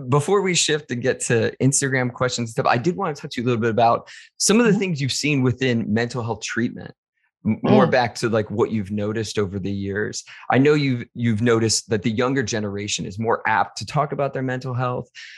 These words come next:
Speaker 1: Have you noticed shifts in people getting mental health treatment or changes of how mental health treatment is done?
Speaker 2: Um,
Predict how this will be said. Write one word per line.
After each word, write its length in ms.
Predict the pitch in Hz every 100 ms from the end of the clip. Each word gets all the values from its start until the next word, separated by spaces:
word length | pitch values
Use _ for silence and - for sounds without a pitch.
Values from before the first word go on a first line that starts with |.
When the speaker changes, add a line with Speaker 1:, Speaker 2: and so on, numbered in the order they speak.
| - _ _ -
Speaker 1:
Have 160 | 175 175
you 100 | 151
noticed 400 | 151 165 175 -
shifts 520 | - 151 156 - -
in 300 | 127 120 113
people 260 | 139 113 104
getting 320 | 127 165 160
mental 260 | 156 160
health 200 | 151 143
treatment 480 | - - 147 131 143
or 100 | -
changes 560 | 107 123 120 117 113 - -
of 80 | 95
how 140 | 117 117
mental 320 | 117 117 110
health 160 | 110
treatment 340 | - 120 98 98
is 140 | 92
done? 400 | 101 104 120 147 - _ _ _ _ _ _ _ _ _ _ _
Speaker 2:
Um, 400 | 262 269 285 277